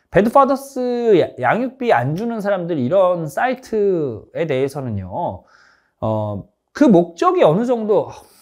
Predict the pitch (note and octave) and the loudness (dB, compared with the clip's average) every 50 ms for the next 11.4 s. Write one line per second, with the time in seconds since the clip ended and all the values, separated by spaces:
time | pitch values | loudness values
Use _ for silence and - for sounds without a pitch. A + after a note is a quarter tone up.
0 | _ _ _ _ - F3 G#3 F3 D#3+ D#3+ - C3+ C#3+ E3 E3 - - - E3+ A2+ | _ _ _ _ -4 0 0 0 0 -2 -2 -2 -2 -2 -2 -6 -8 -6 -6 -6
1 | - - F3+ F3+ - D3 C#3 C#3 A#2 A#2 D3 G#3+ B3+ C4 B3 B3+ B3 B3 B3 A#3+ | -6 -8 -12 -8 -4 -4 -4 -4 -2 -2 0 0 0 0 0 -2 -2 -2 -2 -2
2 | A3+ A3 G3 D3 A2 G#2+ E3 G3+ G#3 F#3 - G3+ F#3+ F3 D3 - A#2 C3 C3+ - | 0 0 0 0 2 0 0 0 -2 -6 -6 -4 -2 -2 -4 -2 -4 -6 -4 -4
3 | B3+ B3+ A#3+ - E3+ B2 - - C3+ B2 A2 A2 E3 C4+ - - _ _ _ _ | -4 -4 -2 -2 -4 -4 -2 -4 -4 -4 -2 -4 -6 -6 -8 -12 _ _ _ _
4 | _ _ _ - F#3 A#3+ A#3+ - - G3 A3 A#3+ F#3 G#2+ E2 - _ _ _ _ | _ _ _ 4 4 4 4 2 -4 -2 0 0 0 -2 -4 -12 _ _ _ _
5 | - D#3 G#3+ C#4+ B3+ G#3 F3 D#3+ E3 F#3+ G3 F#3+ F#3 - - A3+ A#3 A#3 A#3+ A3 | -2 0 2 2 2 2 0 0 -2 -2 -2 -4 -6 -6 -8 -8 -6 -4 -4 -4
6 | F3+ C3 A2 - - G3+ G#3+ E3+ - - - _ _ _ _ _ - B2 C#3+ C#3+ | -4 -6 -6 -6 -8 -6 -4 -4 -6 -6 -12 _ _ _ _ _ -4 -2 0 2
7 | D3+ D3 D3 - - D#3+ A3+ A#3+ G3+ G#2+ F2+ - _ _ _ _ _ A#2 G#2 G2+ | 2 0 0 -2 0 2 2 2 0 -2 -6 -10 _ _ _ _ _ -10 -8 -8
8 | G2+ G2+ F#2+ - - - G3+ C#4 E4 C#4 B3 G#3+ F3+ - G3+ F#3 F3 E3+ F3 F#3 | -8 -8 -10 -8 -2 0 0 2 2 2 0 -2 -2 -4 -6 -8 -6 -8 -6 -6
9 | G#3+ G3+ C3 G#2+ A2 C3 D#3+ D#3 D3+ D#3 D3 - - C3+ B2+ B2+ C3 D3 D#3 D#3 | -6 -4 -4 -4 -6 -6 -8 -10 -10 -12 -12 -10 -4 -4 -2 -2 -2 -4 -4 -6
10 | D#3 D#3+ D#3+ D#3+ E3 E3+ E3 C#3+ G#2 F#2 F#2 G2 G#2+ - _ _ _ - - C#3+ | -6 -6 -8 -8 -8 -8 -8 -8 -8 -8 -12 -16 -18 -20 _ _ _ -10 -6 -6
11 | C3+ C#3 E3 G3 D#3+ F#2+ - - | -2 2 4 4 4 2 0 -10